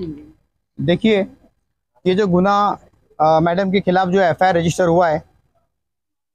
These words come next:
सबसे पहले मैडम ने तीन सौ चौपन का जो एफ़आईआर किया था, आपने तो देखा होगा, वीडियो में था, सबको उस एफ़आईआर में दिखा होगा कि भाई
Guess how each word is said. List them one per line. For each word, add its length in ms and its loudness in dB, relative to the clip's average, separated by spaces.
सबसे 240 0
पहले 200 0
मैडम 300 0
ने 100 0
तीन 200 0
सौ 100 0
चौपन 380 0
का 100 0
जो 180 2
एफ़आईआर 360 0
किया 260 0
था, 120 -2
आपने 240 -2
तो 100 0
देखा 240 0
होगा, 160 0
वीडियो 300 0
में 120 -2
था, 360 -2
सबको 360 0
उस 160 -6
एफ़आईआर 320 -2
में 140 -2
दिखा 220 -2
होगा 180 2
कि 120 -2
भाई 220 0